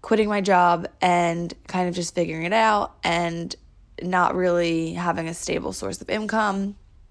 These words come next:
the past year, um, as well as, like, making the decision to go to Australia. And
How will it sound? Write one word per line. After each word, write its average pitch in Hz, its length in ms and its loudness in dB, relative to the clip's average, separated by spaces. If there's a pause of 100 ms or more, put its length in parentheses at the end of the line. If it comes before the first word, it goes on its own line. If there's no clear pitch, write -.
(380)
the 226 120 -4
past 190 360 0
year, 185 480 0 (640)
um, 170 540 0
as 175 180 2
well 170 260 2
as, 165 100 -2
like, 175 180 -4
making 175 260 -8
the - 80 -8
decision - 360 -8
to - 60 -14
go - 120 -10
to - 80 -8
Australia. 247 840 -2 (800)
And 196 580 0